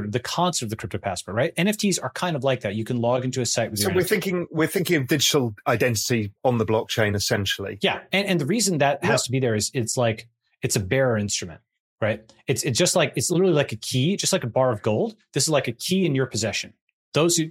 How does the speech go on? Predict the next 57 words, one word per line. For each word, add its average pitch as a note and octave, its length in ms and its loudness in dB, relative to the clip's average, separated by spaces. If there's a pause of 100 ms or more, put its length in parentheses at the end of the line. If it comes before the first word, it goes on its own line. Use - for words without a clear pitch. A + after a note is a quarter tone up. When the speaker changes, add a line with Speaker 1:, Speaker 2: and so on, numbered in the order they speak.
Speaker 1:
don't D3+ 180 2
have D3+ 100 2
that C3+ 160 0
key C#3+ 180 0
cannot C3 340 0
enter A2 200 -6
the F#2+ 80 -8
door. D#2+ 260 -10
Only C3 220 0
those A#2 200 0
with A2+ 100 -6
the A2+ 60 -4
key A2+ 200 -4
can G2+ 120 -6
enter F2+ 220 -8
the - 60 -18
door. - 200 -18 (220)
Speaker 2:
Yes. D3+ 260 2
So, C3+ 220 2
I B2+ 60 0
mean, C3+ 160 0
we're C#3+ 100 2
setting E3+ 340 0
up - 80 -2
slowly B2 420 0
here G#2 440 0 (220)
what A#2+ 200 0
we're A2 60 -2
talking - 340 -4
about, F#2 240 -4
which - 180 -10
is G2 100 -12
the G#2 120 -6
whole G2+ 140 -4
network G#2 320 -6
state, - 300 -2
and A#2 100 -6
you A2 60 -2
need A2+ 140 0
a A2 40 -2
passport E3+ 640 0
and A#2+ 60 -6
you've G#2 100 -6
got - 260 -2
border B2+ 200 0
control. G#2 460 -2 (760)
One G#3 100 2
of B3 80 2
the C#4+ 40 -2
things A3 100 0
I F#3 80 2
just F#3 160 -2
want F3 100 2
to D3+ 60 4
ask D#3 240 0
you D#3+ 160 6
about, F#2+ 360 -2